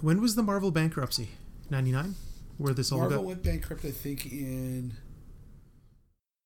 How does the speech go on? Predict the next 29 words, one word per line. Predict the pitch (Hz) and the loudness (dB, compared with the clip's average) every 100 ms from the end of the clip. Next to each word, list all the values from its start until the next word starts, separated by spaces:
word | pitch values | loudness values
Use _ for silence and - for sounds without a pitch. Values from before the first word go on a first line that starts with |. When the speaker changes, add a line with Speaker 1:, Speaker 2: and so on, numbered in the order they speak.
| _ _ - - - - | _ _ -12 -10 -16 -12
Speaker 2:
I | 135 | -8
think | 190 | -4
they | 180 | -2
really | 160 185 | 0 0
hit | 165 180 | 0 -2
trouble | - 170 185 170 | -4 -4 -4 -4
in | 180 156 | -4 -6
ninety-two. | 147 156 147 143 - 156 120 104 - - - - | -8 -8 -8 -8 -8 -8 -6 -8 -12 -16 -16 -14
They | - | -10
started | - 139 | -6 -6
to | 123 | -6
really | 131 139 135 | -6 -4 -4
have | 131 | -6
some | 123 123 | -8 -8
trouble. | 127 131 110 - - - - - - | -8 -8 -10 -12 -14 -16 -16 -16 -8
And | 131 | -6
then | 160 | -6
I | |
think | 147 160 139 | -6 -8 -6
they | 151 | -6
got | 143 135 127 | -6 -6 -6
bought | 139 143 135 | -4 -4 -4
up. | 127 123 131 - - - - - - - - - - - - | -4 -4 -6 -10 -12 -14 -14 -14 -14 -14 -14 -18 -18 -20 -12
They | 123 | -8
changed | - 147 139 - | -6 -4 -6 -6
hands | 143 135 | -6 -6
in | 127 | -6
the | 123 | -6
nineties. | 120 127 120 107 127 - | -6 -6 -6 -8 -10 -12